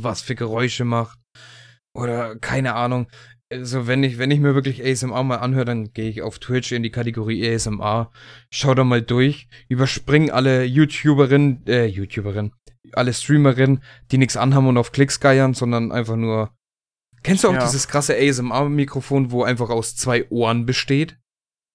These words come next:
Speaker 2: Drei D O, ja.
Speaker 1: Das finde ich
Speaker 2: Also,
Speaker 1: crazy.
Speaker 2: ja, das ist auch, aber das ist mal kurz an der Stelle, da möchte ich mal kurz drüber haten, weil das habe ich mitbekommen von ein paar Leuten, die ziehen einen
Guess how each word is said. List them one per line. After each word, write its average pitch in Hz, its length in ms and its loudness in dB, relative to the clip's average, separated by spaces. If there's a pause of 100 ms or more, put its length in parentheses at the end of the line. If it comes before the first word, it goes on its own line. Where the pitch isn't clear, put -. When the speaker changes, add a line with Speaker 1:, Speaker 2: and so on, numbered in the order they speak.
(120)
Speaker 2:
Drei 127 240 4
D 127 200 2
O, 131 220 2 (160)
ja. 123 240 -2 (880)
Speaker 1:
Das 127 220 0
finde 156 220 4
ich 120 80 -6 (120)
Speaker 2:
Also, 123 40 -2
Speaker 1:
crazy. 107 440 0 (800)
Speaker 2:
ja, 120 240 0 (140)
das - 220 -8 (160)
ist - 100 -8
auch, 123 220 -4
aber 131 180 2
das 131 200 0
ist 147 260 -4 (240)
mal 135 280 4 (120)
kurz 147 240 -2
an 131 80 -2
der 135 140 2
Stelle, 131 280 -2
da 127 80 0
möchte 131 220 -6
ich - 20 -8
mal 127 80 -6
kurz - 180 -12
drüber 117 200 -4
haten, 135 400 -6
weil 127 80 0
das 123 160 -6
habe 131 100 -4
ich 127 60 -6
mitbekommen 139 480 -6
von 135 160 -8
ein 131 40 -14
paar 131 140 -4
Leuten, 135 360 -6 (340)
die 123 80 -8
ziehen 147 300 0
einen 131 200 -2